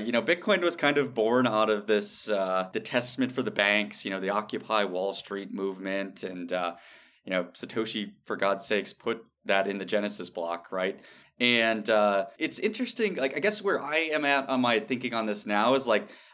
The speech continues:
a lot of Bitcoiners, like, associate, like, monetary theory stuff with just access to financial tools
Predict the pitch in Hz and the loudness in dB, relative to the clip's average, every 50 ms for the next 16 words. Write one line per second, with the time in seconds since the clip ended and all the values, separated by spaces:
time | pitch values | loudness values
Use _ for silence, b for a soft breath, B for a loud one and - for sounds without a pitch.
0 | B - 127 147 170 202 208 208 175 165 - - - 170 160 156 151 151 147 143 | B 0 2 4 4 4 4 2 0 -2 -2 -2 -2 0 0 2 2 2 2 0
1 | 131 131 - - - 117 117 101 107 117 113 - - - - - - - 123 113 | 0 -2 -8 -8 -4 -4 -4 -2 -2 -6 -6 -4 -6 -8 -8 -8 -6 -2 -2 -2
2 | 120 123 - - 127 131 127 123 123 120 123 - 104 90 - - 107 98 95 98 | -2 -2 -6 -2 2 4 4 4 4 2 0 -2 -2 -2 -2 -8 -8 -4 -4 -2
3 | 104 110 117 123 120 - - 120 110 107 101 95 - _ 113 104 110 120 131 131 | 0 0 0 -2 -2 -2 -2 -2 0 0 -2 -4 -8 _ -6 -4 -2 0 -2 -2
4 | 127 - - 139 135 147 151 - - - _ 117 110 - - 123 123 - - - | -2 -4 -2 0 0 0 0 -4 -10 -8 _ -6 -6 -2 -4 -4 -4 -6 -10 -10
5 | 104 104 110 107 - - 135 131 127 - - - - 117 110 113 113 113 - - | -6 -6 -6 -6 -4 -6 -6 -6 -6 -8 -12 -10 -8 -8 -8 -10 -12 -16 -12 -10
6 | - 120 113 107 104 104 104 104 - 107 98 - - - - 110 101 110 123 135 | -6 -4 -4 -2 -2 -2 -4 -6 -8 -12 -12 -12 -14 -10 -8 -6 -2 -2 -2 -2
7 | 156 165 160 - - | -2 -4 -8 -12 -16